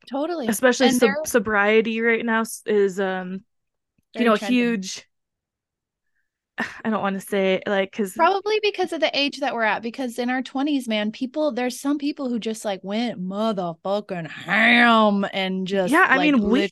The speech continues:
Speaker 2: did.
Speaker 1: had to.
Speaker 2: <laughs>
Speaker 1: I mean
Speaker 2: Well, not, like, out of control, I don't think.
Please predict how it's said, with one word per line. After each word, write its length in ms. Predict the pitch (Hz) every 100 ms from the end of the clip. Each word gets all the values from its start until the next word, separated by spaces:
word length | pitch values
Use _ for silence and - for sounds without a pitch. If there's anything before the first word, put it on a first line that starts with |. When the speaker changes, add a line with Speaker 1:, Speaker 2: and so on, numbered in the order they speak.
| 226
Speaker 2:
did. 480 | 220 202 180 202 240
Speaker 1:
had 260 | 311 277
to. 180 | - -
Speaker 2:
<laughs> 1160 | _ - _ - _ _ _ _ 453 - _
Speaker 1:
I 160 | 494 523
mean 300 | 523 494 480 480 466 - -
Speaker 2:
Well, 560 | 359 311 294 277 254 _ - - -
not, 300 | 320 339 285
like, 360 | 262 226 214 _ -
out 200 | 226 208
of 100 | 202
control, 540 | 226 190 208 185 185
I 160 | 180 180
don't 260 | - -
think. 280 | - - -